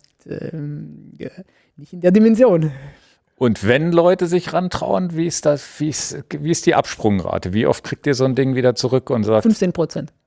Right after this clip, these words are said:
Speaker 2: Fünfzehn. Das ist doch cool, dass du es so offen sagst.
Speaker 1: Also
Speaker 2: Ist nicht viel, ist auch nicht wenig, ne? Aber ist ja sp-, ist ja
Speaker 1: Also, es, das, das, das, also ich find, also ich würde auch behaupten, dass,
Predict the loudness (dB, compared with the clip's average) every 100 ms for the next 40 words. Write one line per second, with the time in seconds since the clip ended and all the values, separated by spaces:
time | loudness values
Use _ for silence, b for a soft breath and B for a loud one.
0 | _ _ -2 -2 -8 -10 _ _ _ _
1 | _ _ _ _ -2 0 0 0 2 0
2 | -2 -2 0 0 -2 2 2 0 -12 _
3 | _ _ _ _ _ _ 2 4 4 2
4 | 4 4 6 4 4 4 4 4 0 -2
5 | -2 0 -2 -2 -4 -10 -12 _ -14 -2
6 | 0 0 -4 -8 -6 -10 -8 -10 -4 -6
7 | -6 -10 -6 -4 -6 -12 -10 -8 -6 -2
8 | 2 2 2 -2 0 0 -2 -2 2 0
9 | -2